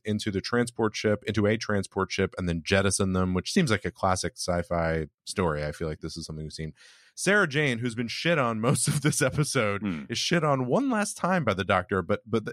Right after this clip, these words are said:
Speaker 1: as a motivational tactic,
Speaker 2: Hmm.
Speaker 1: so she can save the day.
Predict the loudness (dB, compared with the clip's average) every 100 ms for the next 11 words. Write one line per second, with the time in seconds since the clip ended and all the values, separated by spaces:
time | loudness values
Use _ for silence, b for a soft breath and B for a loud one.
0 | 0 2 2 2 0 -2 -4 -6 -10 -8
1 | -10 -10 -18 -10 -8 -6 -6 -8 -4 0
2 | 0 -2 -2 0 0